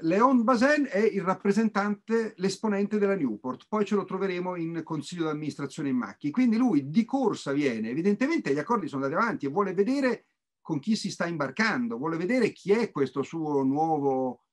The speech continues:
licenziatario. Viene presentata un'offerta firmata da Fratelli Macchi, c'è stata tra l'altro una proroga, eccetera, e vedete anche qui un problema che sicuramente il generale Preziosa e il generale Perrone e compagni conoscono bene,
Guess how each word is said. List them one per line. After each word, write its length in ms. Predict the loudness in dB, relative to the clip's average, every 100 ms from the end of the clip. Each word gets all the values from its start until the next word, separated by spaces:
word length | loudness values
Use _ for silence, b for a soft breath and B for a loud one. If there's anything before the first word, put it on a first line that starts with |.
| _
licenziatario. 960 | -6 0 -2 0 -4 -6 -10 -12 -16 _ _ _ _ _ _ _ _ _ _ _
Viene 340 | 0 2 0
presentata 800 | -2 -4 -4 0 2 2 0 -6 -4
un'offerta 600 | -4 -2 -2 -2 -2 -4
firmata 520 | -4 -2 -2 -2 -6
da 80 | -8
Fratelli 320 | -8 -4 0
Macchi, 320 | 0 0 -6
c'è 100 | -8
stata 160 | -4 -2
tra 80 |
l'altro 220 | -2 -4 -6
una 100 | 2
proroga, 380 | 2 2 0
eccetera, 300 | -4 -4 -4
e 40 | -2
vedete 520 | 0 0 0 -4 -8 _ _ -4
anche 340 | -2 0 -2
qui 340 | 0 0 0 -2
un 140 | -6 -4
problema 420 | -2 -2 -2 -2
che 280 | -2 -4 -6
sicuramente 540 | -10 -8 -4 -4 -4 -4
il 60 |
generale 240 | -4 -6 -6
Preziosa 580 | -8 -6 0 0 0 -2
e 80 | -2
il 80 |
generale 340 | -2 -4 -4 -6
Perrone 240 | -6 -6
e 20 |
compagni 460 | -6 -4 -2 0 -2
conoscono 480 | -4 -8 -6 -6 -4
bene, 480 | -2 -2 -2 -4